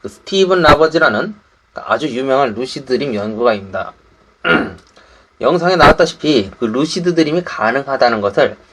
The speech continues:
과학적으로 증명해낸 사람들이고요. 그 뒤에 나온 푸근하게 생긴 아줌마는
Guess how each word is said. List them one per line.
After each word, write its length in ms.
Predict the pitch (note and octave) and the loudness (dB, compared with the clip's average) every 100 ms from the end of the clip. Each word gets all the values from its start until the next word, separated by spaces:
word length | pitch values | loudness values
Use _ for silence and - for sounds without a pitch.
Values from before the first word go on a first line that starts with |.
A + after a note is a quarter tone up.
| - _ | -20 _
과학적으로 560 | - A2 A#2 - G#2+ A2 | -2 0 0 0 -2 -2
증명해낸 540 | - G#2+ A2 G2+ G#2 | -4 -4 -2 -4 -6
사람들이고요. 720 | G#2 G#2 G2+ F#2+ F#2+ F#2+ F3+ - _ _ _ _ | -4 -4 -4 -6 -6 -2 -2 -4 _ _ _ _
그 260 | - F3 F#3+ | -8 0 0
뒤에 220 | D#3 E3 | 2 2
나온 280 | D#3 D#3 D3 | 4 2 0
푸근하게 520 | - G3 G3 F3 E3 | -6 0 2 4 4
생긴 260 | C#3+ C#3+ B2+ | 2 0 0
아줌마는 580 | G#2 G#2 F#2+ C3+ G2+ | 0 -2 -4 -2 -4